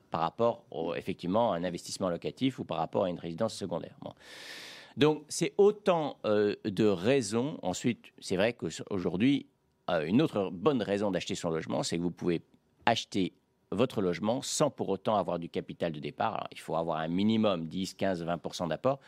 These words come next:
mais c'est sans doute le seul actif financier, le seul actif, euh, que vous pouvez acquérir à crédit. Et donc, euh, en, euh, l'immobilier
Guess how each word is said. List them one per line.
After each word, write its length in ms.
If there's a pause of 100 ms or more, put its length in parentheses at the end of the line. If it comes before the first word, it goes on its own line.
(460)
mais 340
c'est 160
sans 180
doute 320
le 140
seul 320 (140)
actif 340
financier, 460
le 100
seul 320
actif, 520 (580)
euh, 360
que 120
vous 140
pouvez 440
acquérir 500
à 60
crédit. 400 (360)
Et 80
donc, 300
euh, 140 (280)
en, 560
euh, 80 (680)
l'immobilier 1200